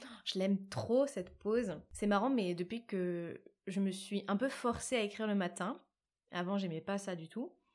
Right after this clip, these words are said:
Enfin d'ailleurs c'est plus dans la matinée que le matin à proprement parler, je me lève pas <laughs> non plus à six heures pour écrire. Mais, euh, depuis que je fais ça, eh ben à force j'y prends de plus en plus plaisir. Peut-être que mon cerveau commence enfin à se <laughs> câbler sur cette plage horaire.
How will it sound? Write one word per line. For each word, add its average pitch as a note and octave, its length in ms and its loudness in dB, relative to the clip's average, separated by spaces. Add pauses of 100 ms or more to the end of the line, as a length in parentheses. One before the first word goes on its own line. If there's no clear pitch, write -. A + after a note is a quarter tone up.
(320)
Enfin F#3+ 220 -2
d'ailleurs G3 280 2
c'est F#3+ 100 -6
plus - 440 -8
dans G3+ 200 2
la F#3+ 120 2
matinée G3+ 420 2
que G3+ 120 -4
le F3+ 180 2
matin F3 260 0
à F#3+ 60 2
proprement F3+ 320 -6
parler, G3+ 260 2
je G3 60 -2
me F#3 80 0
lève F3 140 -2
pas G3+ 100 0
<laughs> - 20 2
non A#3 160 10
plus A#3+ 200 4
à A#3+ 60 6
six G#3+ 220 -2
heures G#3+ 160 2
pour F3+ 140 0
écrire. F#3+ 500 -4 (260)
Mais, G#3 220 0
euh, G3 60 0
depuis G#3 480 -4
que E3+ 360 -4
je A3+ 140 0
fais A3+ 160 -6
ça, G3+ 240 -2 (160)
eh G#3 100 2
ben F#3+ 380 4
à G3 100 2
force C4 300 2
j'y A3+ 80 0
prends B3+ 160 0
de A3 100 4
plus A#3 220 0
en A#3 80 4
plus C#4+ 240 -6
plaisir. A3+ 680 0 (540)
Peut-être E4+ 380 2
que C#4+ 160 2
mon A#3+ 160 4
cerveau A3+ 340 4
commence G3 360 2 (360)
enfin C#4 560 4
à G3+ 180 4
se - 140 -2
<laughs> - 20 4
câbler C4 460 4
sur A#3 180 -2
cette G3+ 240 -2
plage A#3 280 2
horaire. G#3 460 0